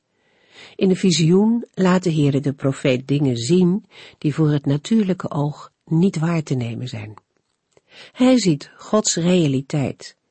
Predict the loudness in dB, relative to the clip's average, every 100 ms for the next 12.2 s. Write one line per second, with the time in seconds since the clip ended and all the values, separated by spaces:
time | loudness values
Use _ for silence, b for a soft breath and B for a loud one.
0 | _ -4 -2 -2 -2 -2 -2 -2 -2 -4
1 | -6 -6 0 2 2 -2 -4 -4 -2 -2
2 | -2 -4 -6 B B B B -6 -2 0
3 | 2 2 0 0 0 -2 -6 -6 -8 -10
4 | -18 -20 _ _ _ _ _ _ b b
5 | b b b -2 2 4 4 2 0 2
6 | 2 0 -2 -6 -2 -2 0 -2 -8 -6
7 | -4 -2 0 2 2 2 -2 -6 -8 -2
8 | 0 0 0 -2 -4 -8 -12 -14 -20 _
9 | _ _ b b b b b b -6 -2
10 | 2 4 2 0 -2 0 2 0 0 -2
11 | -4 -4 -2 -2 -2 -4 -8 -2 -2 -2
12 | -12